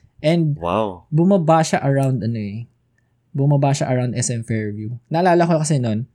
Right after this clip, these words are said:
Speaker 1: bago ako umuwi, lagi akong bumibili ng tubig at ng chocolate. Ah,
Speaker 2: Oh.
Speaker 1: Goya, Goya. Mura pa yung Goya nun. I think
Speaker 2: Oh, mahal
Speaker 1: eighteen,
Speaker 2: na Goya ngayon, no?
Speaker 1: eighteen pesos pa lang yung Goya noon. Eighteen or
Speaker 2: Ngayon,
Speaker 1: twenty.
Speaker 2: mahal na. Oh, ngayon,
Speaker 1: Ngayon,
Speaker 2: mahal na ng Goya.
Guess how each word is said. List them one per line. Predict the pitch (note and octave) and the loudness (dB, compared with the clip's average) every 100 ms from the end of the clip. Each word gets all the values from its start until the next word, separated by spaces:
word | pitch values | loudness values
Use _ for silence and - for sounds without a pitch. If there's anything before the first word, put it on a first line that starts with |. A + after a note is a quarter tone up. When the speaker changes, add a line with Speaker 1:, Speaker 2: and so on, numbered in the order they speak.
| _ _ _ _ _ _ | _ _ _ _ _ _
Speaker 1:
bago | - D#3+ E3+ F#3 | 0 2 4 2
ako | F3+ | 2
umuwi, | F3+ E3+ A#2+ A2 - | 2 4 2 0 -2
lagi | C3+ D3 D#3 | 0 2 2
akong | D#3+ | 2
bumibili | D3 D3 C#3 C#3 | 2 2 2 2
ng | D3 D#3+ | 2 0
tubig | D#3 B2+ G2+ G2+ B2 - _ _ _ _ _ _ | 0 -2 -2 -4 -6 -14 _ _ _ _ _ _
at | B2 B2 _ | -4 -4 _
ng | B2 A#2+ | -6 -4
chocolate. | A#2 G2+ G2+ G#2 - _ _ _ _ _ _ _ | -4 -4 -4 -6 -8 _ _ _ _ _ _ _
Ah, | G#2+ G#2 | -6 -4
Speaker 2:
Oh. | G#2+ | 0
Speaker 1:
Goya, | A#2+ A#2 G#2+ | 2 2 0
Goya. | A2 A#2+ A2 | 0 2 2
Mura | A#2+ D3 F3 | 2 2 2
pa | F#3 | 2
yung | F3 | 2
Goya | D#3 D3+ C#3+ C#3 | 4 4 4 4
nun. | B2+ A#2 A#2+ - _ _ | 0 -4 -6 -12 _ _
I | - D3 | -6 -2
think | E3 E3 | -2 0
Speaker 2:
Oh, | D3+ | 0
mahal | D3+ D3+ | 0 2
Speaker 1:
eighteen, | D3+ | 2
Speaker 2:
na | |
Goya | F3 D3 D3+ D#3 | 2 2 0 -2
ngayon, | D3+ E3 G3 | -4 -4 -4
no? | D3+ E3 | -6 0
Speaker 1:
eighteen | F3 F3 G3 F#3+ | 2 2 2 2
pesos | F3 D#3+ - | 2 0 -2
pa | F3 | -2
lang | D#3+ E3+ | 0 0
yung | D3 | 0
Goya | C3+ B2+ | 0 0
noon. | A#2 A2+ A2 A#2 _ | -4 -6 -8 -10 _
Eighteen | C3+ D3 F#3+ C#3+ | -2 0 0 0
or | |
Speaker 2:
Ngayon, | A2+ | 0
Speaker 1:
twenty. | B2 A2+ | 0 0
Speaker 2:
mahal | C4 A3+ A#3 G#3+ | 2 2 2 2
na. | E3+ C3 C3 C#3+ | 0 0 -2 -4
Oh, | D3+ E3+ D3 | 0 0 0
ngayon, | D#3+ C4 | 0 2
Speaker 1:
Ngayon, | D3+ | 6
Speaker 2:
mahal | E3+ B3 A#3+ | 6 4 2
na | A#3+ | -2
ng | A3 | -2
Goya. | E3+ A3 A3 G#3+ | 0 2 2 2